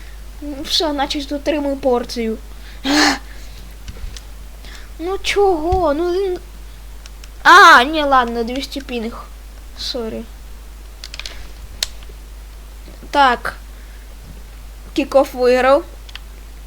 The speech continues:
Хоча б щось. Зберем нітро.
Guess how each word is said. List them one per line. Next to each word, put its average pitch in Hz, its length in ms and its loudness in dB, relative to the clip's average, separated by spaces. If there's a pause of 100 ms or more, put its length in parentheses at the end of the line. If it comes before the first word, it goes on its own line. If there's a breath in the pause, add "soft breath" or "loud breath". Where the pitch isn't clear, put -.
(2000)
Хоча 247 260 -6
б 240 80 -10
щось. - 680 -2 (600)
Зберем 233 500 -2
нітро. 233 400 -4